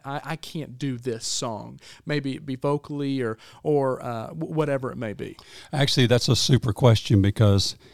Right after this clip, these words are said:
Speaker 2: I have battled that, and, uh,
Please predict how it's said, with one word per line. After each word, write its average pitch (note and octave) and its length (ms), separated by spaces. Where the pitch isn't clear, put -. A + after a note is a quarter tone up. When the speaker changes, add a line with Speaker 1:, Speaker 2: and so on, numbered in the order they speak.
Speaker 2:
I B2 140
have A2 240
battled A2 800
that, G#2 680
and, A#2+ 180
uh, G#2+ 360